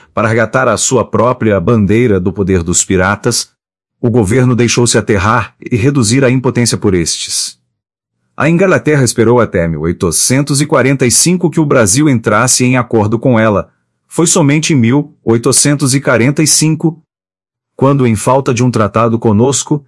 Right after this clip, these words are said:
era perder o fruto de vinte e oito anos de sacrifícios, que Lord Aberdeen apresentou o seu bill.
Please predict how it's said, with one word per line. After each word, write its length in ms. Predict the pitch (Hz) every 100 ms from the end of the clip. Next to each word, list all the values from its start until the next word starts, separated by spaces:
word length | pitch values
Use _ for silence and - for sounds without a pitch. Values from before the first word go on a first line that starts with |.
| _
era 240 | 131 113 110
perder 340 | 127 104 135
o 60 | 113
fruto 360 | - 135 143
de 120 | 123
vinte 500 | 110 110 104 - 87 _
e 140 | 165 147
oito 340 | 151 165 104
anos 280 | 113 160 127
de 80 | 127
sacrifícios, 840 | 156 143 139 107 95 - 82 - _ _ -
que 120 | 139
Lord 360 | 110 127 107
Aberdeen 580 | 101 92 98 92 113 123
apresentou 460 | 98 110 104 95 117
o 60 |
seu 160 | 107 117
bill. 380 | 92 92 78